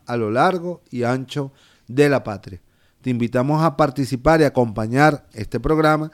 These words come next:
a través de nuestras redes sociales, Twitter, arroba Jagua Miranda, Facebook, Elías Jagua B Z L A, Periscope, Jagua Miranda y el canal YouTube de Radio Mundial. Hoy tenemos un encuentro popular cargado de contenido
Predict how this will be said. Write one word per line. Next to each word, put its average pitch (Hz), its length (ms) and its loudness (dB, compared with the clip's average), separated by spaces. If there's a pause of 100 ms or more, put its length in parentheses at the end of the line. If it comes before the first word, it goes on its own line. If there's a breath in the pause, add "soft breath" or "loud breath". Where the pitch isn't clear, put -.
(320 soft breath)
a 120 120 -6
través 123 300 0
de 156 80 0
nuestras 139 340 -4
redes 143 300 4
sociales, 143 540 2 (360 soft breath)
Twitter, 156 460 4
arroba 123 380 2
Jagua 151 280 2
Miranda, 143 560 0 (280)
Facebook, 135 540 2 (120)
Elías 117 500 0
Jagua 151 360 4
B 151 140 4
Z 147 440 -2
L 143 260 4
A, 139 200 2 (480 soft breath)
Periscope, 151 600 0 (100)
Jagua 143 280 0
Miranda 151 640 -2
y 131 120 -4
el 120 80 -4
canal 123 320 -2
YouTube 135 440 -2
de 120 140 -6
Radio 113 300 -4
Mundial. 107 360 -12 (760)
Hoy 160 160 6
tenemos 175 500 2 (400 soft breath)
un 160 180 4
encuentro 180 500 4
popular 156 500 2
cargado 143 480 6
de 151 80 2
contenido 117 600 -2